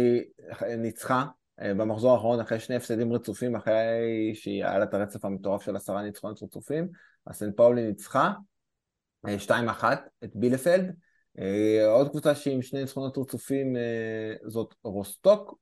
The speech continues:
אה, שברחה מהתחתית אחרי ניצחון על קייזרסלאוטן. אה, ומחזור הבא, אז כמו שאמרנו, יש לנו את דרמשטאט פאולי ביום שבת בערב, המבורג פאדרבורן ביום שישי, אה, איידנהיים, אה,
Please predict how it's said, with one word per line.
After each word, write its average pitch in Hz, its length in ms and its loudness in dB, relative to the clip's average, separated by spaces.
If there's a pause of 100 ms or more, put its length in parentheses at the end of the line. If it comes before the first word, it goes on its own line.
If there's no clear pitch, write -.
(100)
אה, 104 140 -2
שברחה 104 440 0
מהתחתית 165 640 -2
אחרי 107 280 -2
ניצחון 107 400 -6 (100)
על 107 220 -6
קייזרסלאוטן. 135 720 0 (560)
אה, 104 400 -4
ומחזור 113 560 4
הבא, 175 300 8
אז 113 100 0
כמו 147 160 -8
שאמרנו, 143 340 -2
יש 123 120 -4
לנו 135 200 -2
את 117 60 -4
דרמשטאט 127 400 0
פאולי 123 220 4
ביום 113 220 -4
שבת 107 340 0
בערב, 104 460 -2 (300)
המבורג 127 360 2
פאדרבורן 117 440 0
ביום 107 180 -4
שישי, 190 480 0 (360)
אה, 104 600 -4 (680)
איידנהיים, 143 800 4 (100)
אה, 113 160 -2